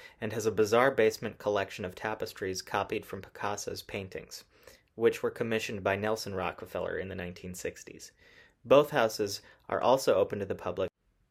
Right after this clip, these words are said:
and are very worth a visit. In his personal life, Ogden Codman is known to have been gay, despite marrying the widow of a railroad tycoon in nineteen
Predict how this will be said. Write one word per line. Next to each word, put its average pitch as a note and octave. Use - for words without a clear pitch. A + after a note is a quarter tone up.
and A2+
are G#2+
very A#2
worth G2+
a G#2
visit. F#2+
In B2+
his D3
personal F3+
life, G2+
Ogden A2
Codman G2+
is G2
known B2+
to D3
have G2
been F#2+
gay, F2+
despite C#3+
marrying A2+
the G#2+
widow A2+
of A2
a G#2
railroad G#2
tycoon G#2
in F#2
nineteen F#2+